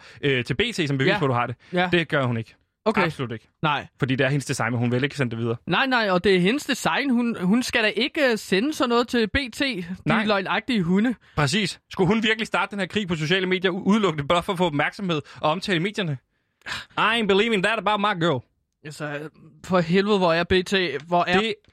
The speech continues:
Speaker 2: B T også bare en reptilbefængt hule?
Speaker 1: Fuldstændig. Det er, sorry, men det er bare den Maj, det er ikke den Maj Mannicke, jeg kender,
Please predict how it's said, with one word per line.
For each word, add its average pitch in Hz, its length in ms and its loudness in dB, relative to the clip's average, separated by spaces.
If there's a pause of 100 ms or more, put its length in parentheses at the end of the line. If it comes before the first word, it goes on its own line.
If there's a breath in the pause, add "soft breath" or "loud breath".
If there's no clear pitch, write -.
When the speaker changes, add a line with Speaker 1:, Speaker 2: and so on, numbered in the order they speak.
(100)
Speaker 2:
B 214 200 0
T - 60 -2
også 170 240 2
bare 180 120 2
en 175 100 -4
reptilbefængt 160 640 -2
hule? 175 440 0
Speaker 1:
Fuldstændig. 143 480 0
Det 202 100 4
er, 185 40 0
sorry, 220 280 0
men 190 100 -8
det 220 80 0
er 202 40 0
bare 185 180 0
den 185 180 -4
Maj, 160 180 -2 (120)
det 214 80 0
er 208 40 2
ikke 202 160 -2
den 190 80 0
Maj 151 140 -2
Mannicke, 139 260 -2
jeg 139 120 0
kender, 120 200 -4